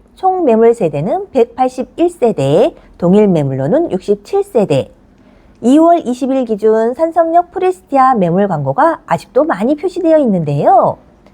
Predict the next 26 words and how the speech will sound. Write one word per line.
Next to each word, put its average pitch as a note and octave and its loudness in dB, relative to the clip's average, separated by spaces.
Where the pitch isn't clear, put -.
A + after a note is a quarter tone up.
광고에 F4 2
표시된 D#4 -2
저 B3+ -2
많은 A3+ -2
물건들이 F3 -4
집주인들에게 E3 0
의뢰받은 D4 2
물건일까요? A#3 -2
의심을 E4+ 2
안 D#3+ -2
할 A3 0
수가 D4+ -2
없습니다. D#3 -6
허위 F#4 2
매물이 D#4 0
아닌 F3 -4
실제로 E4 0
거래 G#3 0
가능한 G3 -6
매물로는 F3+ -2
삼분의 D#4+ 0
일도 D#3+ 2
안 C#3 -6
될 F3+ -2
것 D#4+ -4
같네요. A3+ -2